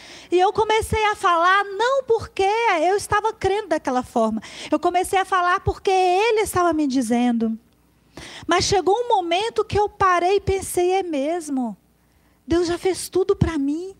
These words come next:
Gente, eu ia num lugar, eu não era bem recebida nos lugares, eu comecei a achar que eu não sabia conversar, que ninguém gostava de mim. É tanto que aí eu chamava meu marido, "Vão comigo,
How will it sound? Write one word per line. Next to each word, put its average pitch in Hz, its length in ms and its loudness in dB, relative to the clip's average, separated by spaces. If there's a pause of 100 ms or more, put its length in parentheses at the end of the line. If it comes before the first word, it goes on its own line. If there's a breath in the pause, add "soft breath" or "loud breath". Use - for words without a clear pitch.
(800 loud breath)
Gente, 339 540 0
eu 349 120 4
ia 370 200 2
num 381 160 -8
lugar, 330 760 0
eu 294 160 2
não 339 260 -2
era 320 220 2
bem 311 160 -2
recebida 311 640 0
nos 285 180 -4
lugares, 254 600 0
eu 294 100 2
comecei 320 420 0
a 302 100 0
achar 302 220 -2
que - 60 -8
eu 294 60 -4
não 302 80 -4
sabia 294 360 -2
conversar, 269 800 -2 (720)
que 349 140 -2
ninguém 330 240 0
gostava 311 380 0
de 247 160 -2
mim. 262 260 0 (560 loud breath)
É 277 80 2
tanto 359 340 0
que - 160 0
aí 339 120 4
eu 359 100 4 (200)
chamava 339 420 2
meu 349 160 2
marido, 320 380 0
"Vão 294 260 2
comigo, 403 600 4